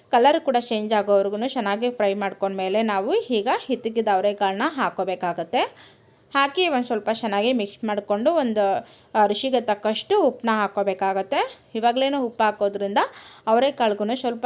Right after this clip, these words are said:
ಉಪ್ಪಿನ ಅಂಶ ಚೆನ್ನಾಗಿ ಹಿಡ್ದಿರುತ್ತೆ, ಆವಾಗ ಬೇಗನೆ ಚೆನ್ನಾಗಿ ಬೆಂದೋಗುತ್ತೆ, ಆ, ಇತ್ತಗಿದ ಅವರೆಕಾಳು. ಹಾಗಾಗಿ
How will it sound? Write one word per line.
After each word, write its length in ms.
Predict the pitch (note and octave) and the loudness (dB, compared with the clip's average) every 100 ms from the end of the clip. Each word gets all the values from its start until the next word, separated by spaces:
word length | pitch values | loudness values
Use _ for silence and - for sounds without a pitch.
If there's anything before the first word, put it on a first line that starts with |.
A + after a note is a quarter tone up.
| B3 | 0
ಉಪ್ಪಿನ 280 | G#3 - A#3+ G#3+ | 0 -2 0 -2
ಅಂಶ 180 | G#3 A3+ | -2 -4
ಚೆನ್ನಾಗಿ 380 | A3 G#3+ A#3 A3 | -2 -2 -2 -2
ಹಿಡ್ದಿರುತ್ತೆ, 500 | G3 G3+ G3+ G3 D4+ | -2 0 0 0 2
ಆವಾಗ 280 | C4+ A3 A#3 | 2 2 2
ಬೇಗನೆ 400 | G#3+ G3+ A3+ A#3+ | 2 2 0 -2
ಚೆನ್ನಾಗಿ 380 | A#3+ G#3 G3+ A3 | -2 -4 -4 -4
ಬೆಂದೋಗುತ್ತೆ, 920 | G3+ F#3+ G#3 G3+ F#3+ A#3 F4+ - - | -4 -2 0 0 -2 0 0 -2 -4
ಆ, 200 | G3 F#3+ | 0 0
ಇತ್ತಗಿದ 420 | F#3+ G3 A3 G#3 | 0 -4 -4 2
ಅವರೆಕಾಳು. 520 | F#3+ F#3 F#3+ F#3+ F#3+ C5 - - - - - | 2 2 -2 0 2 0 -4 -18 -20 -16 -2
ಹಾಗಾಗಿ 500 | A3+ G3+ G3 G3 | 0 2 0 0